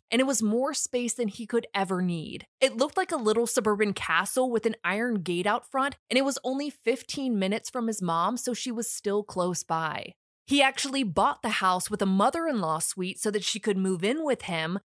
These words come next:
but when he took her to the house for the first time, she knew there was no way she could ever stay there. There was something about it, and maybe it was the size, but she told Stranger in My House that something was wrong with it. Two months after buying the house,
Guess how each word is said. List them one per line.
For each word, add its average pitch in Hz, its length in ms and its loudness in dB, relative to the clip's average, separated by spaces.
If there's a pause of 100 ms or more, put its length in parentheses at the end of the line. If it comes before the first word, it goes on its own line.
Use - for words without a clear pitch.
(120)
but 240 80 4
when 262 160 2
he 269 100 0
took - 240 -4
her 392 80 0
to 294 120 -4
the 240 80 -2
house 247 400 -2
for 214 100 -8
the 180 100 -6
first 175 340 -6
time, 170 340 -4 (200)
she 247 220 0
knew 269 180 0
there 392 140 0
was 370 200 -2
no 202 280 0
way 208 240 0
she 202 180 -4
could 185 180 -2
ever 165 200 -4
stay 190 380 -2
there. 156 440 -6 (180)
There 262 180 4
was 285 140 2
something 330 440 0
about 170 400 2
it, 196 180 0
and 202 160 2
maybe 226 220 2
it 285 80 -4
was 254 140 -4
the 190 120 -2
size, 196 580 0
but - 240 -2
she 254 220 -2
told 330 380 -4
Stranger 202 520 0
in 180 80 0
My 170 140 0
House 170 400 -2
that 185 240 -2
something 311 600 -4
was 220 180 0
wrong 180 420 2
with 151 220 -6
it. - 380 -8 (240)
Two 262 160 4
months 220 260 4
after 220 240 4
buying 196 300 4
the 175 80 0
house, 220 480 2